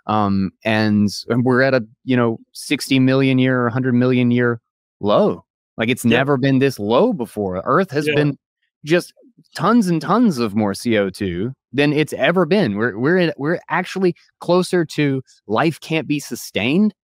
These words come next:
Speaker 1: at, like, a hu-, sub hundred fifty parts per million versus what the Cambrian explosion had, which was eight thousand, which we could burn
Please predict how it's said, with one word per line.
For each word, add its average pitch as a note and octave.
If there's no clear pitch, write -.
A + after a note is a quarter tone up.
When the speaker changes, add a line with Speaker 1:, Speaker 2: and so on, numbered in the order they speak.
Speaker 1:
at, B2+
like, B2
a A2
hu-, B2
sub D3
hundred C#3
fifty C#3+
parts C#3+
per C#3
million F3
versus C#3
what C3+
the C3
Cambrian D3
explosion F3+
had, A2
which C3+
was D#3+
eight E3+
thousand, D#3
which C3
we D#3+
could D3
burn D3